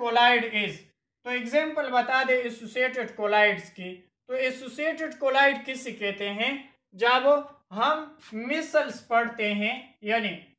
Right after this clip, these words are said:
मिसल की कंसंट्रेशन अगर कम है तो कोलाइड्स नहीं बनाते।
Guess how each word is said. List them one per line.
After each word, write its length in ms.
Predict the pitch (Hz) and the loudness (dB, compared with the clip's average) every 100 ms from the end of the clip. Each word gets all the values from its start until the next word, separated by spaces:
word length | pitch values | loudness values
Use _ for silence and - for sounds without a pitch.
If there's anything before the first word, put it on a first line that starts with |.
| 208 | -8
मिसल 440 | 247 294 311 302 | -8 -2 0 0
की 100 | 277 | -4
कंसंट्रेशन 920 | 240 247 240 247 233 226 269 277 277 | -2 0 0 -2 -2 -2 -2 0 -2
अगर 380 | 254 226 220 220 | 0 2 2 0
कम 280 | 226 254 262 | 2 0 0
है 540 | 208 233 277 - _ _ | 2 2 2 -2 _ _
तो 220 | 233 254 | -2 0
कोलाइड्स 600 | 254 240 226 247 262 202 | 0 2 6 6 4 -2
नहीं 240 | 220 262 247 | -2 -2 2
बनाते। 680 | 214 214 208 247 269 - | 4 4 2 0 -4 -6